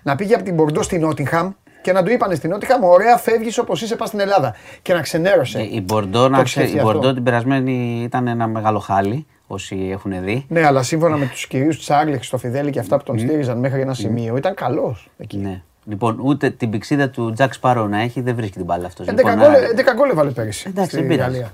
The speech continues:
Speaker 1: Έντεκα γκολ στη Γαλλία.
Speaker 2: Το χαιρετούμε.
Speaker 1: Καλά, δεν,
Speaker 2: Το
Speaker 1: εγώ
Speaker 2: χαιρετούμε,
Speaker 1: δεν
Speaker 2: δεν
Speaker 1: διαφωνώ.
Speaker 2: πειράζει.
Speaker 1: Δεν διαφωνώ. Δεν μπορεί το παιδί. Απλά θέλω να
Speaker 2: Δηλαδή,
Speaker 1: είμαστε, ρε παιδί
Speaker 2: μη-,
Speaker 1: μου,
Speaker 2: μη-, πρόσεξε.
Speaker 1: να είμαστε,
Speaker 2: Α, έχεις, α, επειδή σου ανέφερα και
Speaker 1: να
Speaker 2: χθες.
Speaker 1: το πιάνουμε σφαιρικά.
Speaker 2: Με, με Ρέα-, Ρέαψιουκ και
Speaker 1: Ναι.
Speaker 2: Ουίτζο,
Speaker 1: Ναι.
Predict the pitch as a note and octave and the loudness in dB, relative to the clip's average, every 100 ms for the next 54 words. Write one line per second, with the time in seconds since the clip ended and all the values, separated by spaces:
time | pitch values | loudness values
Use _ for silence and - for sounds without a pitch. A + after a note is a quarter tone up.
0 | - - F#3 A3+ F#3+ G3+ G#3+ G3+ G3+ A#3 | -14 0 0 2 0 -2 0 2 2 2
1 | C3 B2 C3+ C3 D#3+ B3 B3+ B3+ D#4 D4 | 0 4 4 6 8 10 10 10 8 8
2 | A#3+ - A3+ - - D4+ B3+ G3+ C3 - | 10 10 10 10 10 10 10 8 4 -4
3 | - G3 C4 A3 F#3+ C#3 B2+ G3 B3+ A#3+ | 0 4 4 4 2 2 0 6 6 6
4 | E3 C#3 B2 C#3 A#3+ C4 C4 C4+ B3+ B3 | 2 0 0 2 4 6 10 12 12 12
5 | B3+ B3 - A3 C#4 C4+ C#4 E4 E4 - | 10 10 10 10 12 10 10 10 8 8
6 | C#3+ D#3+ - - - F4+ E4 D4 D4 C#4 | 6 6 6 0 6 6 8 6 8 6
7 | - C#3+ - C3 - A#2+ B2 B2+ B2+ C#3+ | 8 4 4 0 -2 2 4 4 4 2
8 | C#3+ C#3 D3 C#3+ B2+ A#2+ C#3 C4 D#4+ D4+ | 4 4 4 4 2 4 6 6 6 6
9 | C#4+ - C#4 C4+ A3+ D4 C#3+ G#2 A#2 A#2 | 4 6 6 6 8 6 6 0 -2 0
10 | A2+ A#2 A#2 A2+ A2 A#2+ D3 B2 - - | -2 0 2 2 4 6 8 6 2 -6
11 | G#2+ C3+ A2 - A2 - A2 A2 A2+ G#2+ | 4 6 6 0 -8 -4 0 2 2 0
12 | A2+ C3 G3 D#3 G3+ | 4 4 4 2 0